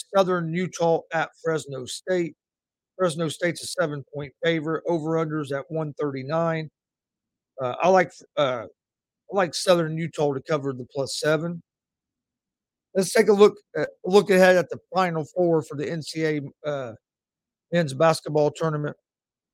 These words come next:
It's gonna be Villanova against Kansas and U N C versus Duke. Uh, Kansas is a four and a half point favorite,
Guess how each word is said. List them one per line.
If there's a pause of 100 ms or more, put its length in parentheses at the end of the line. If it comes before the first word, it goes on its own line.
(580)
It's
gonna
be
Villanova
against
Kansas (320)
and
U
N
C
versus
Duke. (1300)
Uh, (1400)
Kansas
is
a
four
and
a
half (160)
point
favorite,